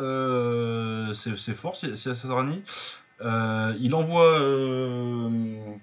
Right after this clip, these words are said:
euh, Sidi Chai au tapis au deuxième,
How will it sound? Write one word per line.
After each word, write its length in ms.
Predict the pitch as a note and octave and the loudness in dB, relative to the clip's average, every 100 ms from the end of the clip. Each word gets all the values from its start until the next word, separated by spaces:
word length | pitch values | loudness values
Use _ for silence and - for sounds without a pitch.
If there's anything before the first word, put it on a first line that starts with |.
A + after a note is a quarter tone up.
| - _ _ _ _ _ _ _ _ _ - - | -20 _ _ _ _ _ _ _ _ _ -14 -2
euh, 400 | A#2 G#2+ A2 G#2+ | 0 0 0 -2
Sidi 260 | C3+ B2 B2 | -2 -6 -4
Chai 180 | C3+ C3 | -2 0
au 60 | |
tapis 240 | B2+ B2 C3 | -2 -2 0
au 80 | B2 | 0
deuxième, 520 | C3 B2 C#3 C3+ | 0 2 0 0